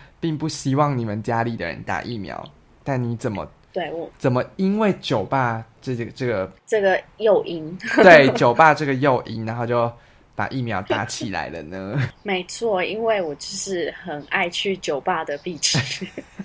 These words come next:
Speaker 2: <laughs> 我就是人生没有酒吧就没有希望。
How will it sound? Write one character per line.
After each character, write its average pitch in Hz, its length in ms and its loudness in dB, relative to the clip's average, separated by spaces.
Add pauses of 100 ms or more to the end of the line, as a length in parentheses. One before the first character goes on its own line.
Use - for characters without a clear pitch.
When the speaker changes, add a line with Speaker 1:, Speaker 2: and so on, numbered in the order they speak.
(180)
Speaker 2:
<laughs> - 720 2
我 320 120 6
就 254 80 2
是 269 360 0 (460)
人 226 160 4
生 294 340 4
没 262 120 2
有 226 160 2
酒 208 340 2
吧 180 340 4 (460)
就 240 240 -4
没 175 200 -4
有 185 120 2
希 180 360 -6
望。 185 380 4